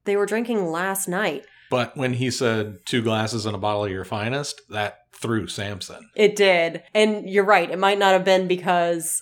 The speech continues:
Speaker 1: I, I said something like, "In this town, the finest is gonna be the same thing as the bottom
Speaker 2: <laughs>
Speaker 1: shelf. It's all gonna be the same." But if it was the first time that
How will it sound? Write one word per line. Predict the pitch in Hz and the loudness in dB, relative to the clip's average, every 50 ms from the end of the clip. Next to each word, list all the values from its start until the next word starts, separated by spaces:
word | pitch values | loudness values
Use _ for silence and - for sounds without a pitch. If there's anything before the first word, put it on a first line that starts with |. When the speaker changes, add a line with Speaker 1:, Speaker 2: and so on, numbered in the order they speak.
| - - | 0 2
Speaker 1:
I, | 208 240 202 - - - | 2 2 2 0 0 0
I | 196 208 | 2 2
said | 226 226 202 - | 4 2 2 2
something | 214 185 185 196 185 180 | 0 0 0 -2 -2 -2
like, | 175 175 170 - - _ _ _ _ _ - | -2 -4 -4 -8 -12 _ _ _ _ _ -6
"In | 208 208 208 | -4 0 0
this | 220 240 233 - | 2 0 0 0
town, | - 202 170 165 165 165 170 165 | 0 0 2 2 0 0 0 0
the | 175 175 | 0 0
finest | 175 - 202 196 196 185 170 160 - 175 | 2 2 2 2 2 2 2 0 -2 -4
is | 165 - | -4 -2
gonna | 175 165 156 | -2 -2 -2
be | 160 160 | -2 -4
the | 160 160 | -6 -6
same | - - - 175 175 170 | -4 -2 0 0 0 0
thing | 180 175 170 165 | 0 0 0 -2
as | 165 - 175 | -2 -4 -2
the | 165 | -2
bottom | 147 165 160 165 - 156 | 0 0 2 0 0 -2
Speaker 2:
<laughs> | - | -2
Speaker 1:
shelf. | - 180 170 156 - | -2 -2 -2 -2 -4
It's | 151 - | -6 -4
all | - 180 175 165 160 156 | 0 0 2 2 0 -2
gonna | 156 156 156 | -4 -6 -8
be | 151 156 | -10 -10
the | 156 147 | -12 -10
same." | - - 190 170 156 147 147 - _ _ _ | -6 -4 -4 -4 -4 -6 -12 -16 _ _ _
But | - 247 233 208 170 165 - - - | 4 4 6 4 4 0 -4 -6 -4
if | 214 196 | -2 0
it | 214 202 | 0 0
was | 196 180 175 | 0 -2 -2
the | 196 190 | -4 -2
first | 190 208 202 202 202 202 | 0 0 0 0 0 -2
time | 208 196 185 180 185 180 | -2 0 0 0 0 0
that | 180 170 165 165 160 - | 0 0 0 -2 -4 -6